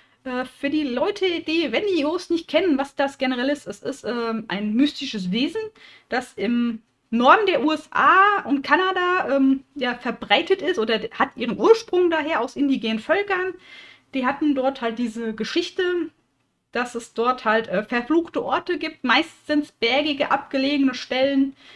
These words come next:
die halt verflucht sind von rachsüchtigen Geistern. Und, äh, diese Geister treiben Menschen dazu, Kannibalismus zu betreiben. Und, ähm, je nach Ort gibt es das Gerücht, dass halt diese Geister eine körperliche Form haben. Und es gibt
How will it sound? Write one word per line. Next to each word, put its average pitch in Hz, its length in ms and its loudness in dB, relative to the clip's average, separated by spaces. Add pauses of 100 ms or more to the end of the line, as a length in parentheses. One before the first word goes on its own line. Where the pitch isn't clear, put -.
(360)
die 262 220 0
halt 233 260 -2
verflucht 311 460 0
sind 339 300 -2
von 240 180 -4
rachsüchtigen 233 720 -4
Geistern. 339 600 0 (560)
Und, 269 280 2
äh, 233 340 2
diese 269 300 0
Geister 254 540 -2
treiben 277 400 4
Menschen 269 340 2
dazu, 254 480 -2
Kannibalismus 240 800 0
zu 285 100 -4
betreiben. 269 640 2 (800)
Und, 214 180 -6
ähm, 190 300 -2 (640)
je 339 340 0
nach 320 480 6
Ort 285 440 4
gibt 330 220 -6
es 320 280 -6
das 247 520 -2
Gerücht, 294 460 -2
dass 277 240 2
halt 247 160 -2
diese 233 220 -4
Geister 381 640 0
eine 302 240 2
körperliche 330 540 -2
Form 320 340 -2
haben. 302 440 2
Und 269 280 -2
es - 220 -16
gibt - 400 -4